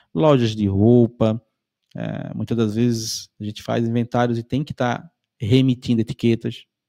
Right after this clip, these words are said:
que é bem comum isso acontecer. E erros de lançamento, seja por múltiplo, seja erros porque contou duas vezes a mesma seção, inversão de código, pela falta de conhecimento, pela falta de uma tabela específica pra fazer isso,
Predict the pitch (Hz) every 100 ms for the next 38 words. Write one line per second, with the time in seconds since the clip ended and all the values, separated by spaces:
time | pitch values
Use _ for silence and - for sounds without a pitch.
0 | _ _ _ - 107 107 - 117 110 110
1 | 120 113 110 107 117 117 - _ _ _
2 | _ _ _ _ _ _ _ _ _ -
3 | 120 117 113 113 110 110 - 196 160 139
4 | 139 131 - 104 104 123 117 117 - 107
5 | 107 - _ 135 120 120 117 107 113 131
6 | 135 135 131 123 120 - 135 123 120 110
7 | - - - _ 123 131 127 - 127 131
8 | 120 113 - 120 127 123 123 123 135 110
9 | 123 117 120 117 113 113 117 104 - 123
10 | 120 120 120 123 _ _ _ 190 208 185
11 | - 156 131 - 123 120 123 120 117 117
12 | _ _ _ _ 135 127 - 143 135 131
13 | 135 131 - 120 120 120 120 123 113 131
14 | 131 131 127 - 123 113 113 123 127 120
15 | 123 113 - 120 - 120 117 117 110 110
16 | 113 117 -